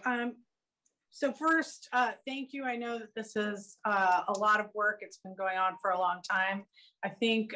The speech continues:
uh, my first council memo, or my first memo as a new council member was back in twenty nineteen, and it was the cap on cannabis. <laughs> So, um, so I'm aware of how much work,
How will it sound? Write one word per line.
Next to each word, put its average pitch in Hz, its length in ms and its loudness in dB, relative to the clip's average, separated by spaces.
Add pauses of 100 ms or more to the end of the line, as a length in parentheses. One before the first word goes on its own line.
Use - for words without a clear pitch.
uh, 202 220 2
my 190 180 0 (140)
first 208 460 0 (140)
council 220 440 0
memo, 180 720 2 (420)
or 196 160 2
my 190 100 2
first 254 420 0
memo 226 380 4
as 214 140 -2
a 190 60 -6
new 214 200 -2
council 226 440 -4
member 185 420 2 (380)
was 196 260 -6
back 214 360 0
in 196 100 -4
twenty 214 380 -2
nineteen, 208 840 2 (120)
and 190 120 -2
it 190 140 -4
was 190 560 0
the 190 360 -6
cap 170 380 2 (100)
on 180 140 -4
cannabis. 180 720 0 (160)
<laughs> 302 100 4
So, 214 520 2 (400)
um, 208 560 2
so - 180 -2
I'm 208 280 0 (160)
aware 196 640 2 (100)
of 208 80 -4 (260)
how 202 160 -2
much 185 300 -2
work, 180 300 0